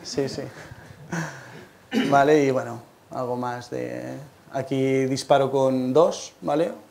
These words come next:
Uno por aquí y otro por allí, con un poquito más de potencia. <clears throat> Vale, bueno, supongo que veis. Siempre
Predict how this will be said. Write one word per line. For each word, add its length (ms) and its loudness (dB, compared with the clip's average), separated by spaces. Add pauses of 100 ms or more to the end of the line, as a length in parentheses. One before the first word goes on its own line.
Uno 160 0
por 160 4
aquí 220 -2
y 120 0
otro 220 -4
por 100 0
allí, 220 -2
con 100 -4
un 120 -6
poquito 360 -6
más 220 -6
de 40 -8
potencia. 640 -4 (1500)
<clears throat> 80 2 (2500)
Vale, 300 -8 (200)
bueno, 160 -6 (420)
supongo 240 2
que 100 2
veis. 520 0 (580)
Siempre 760 4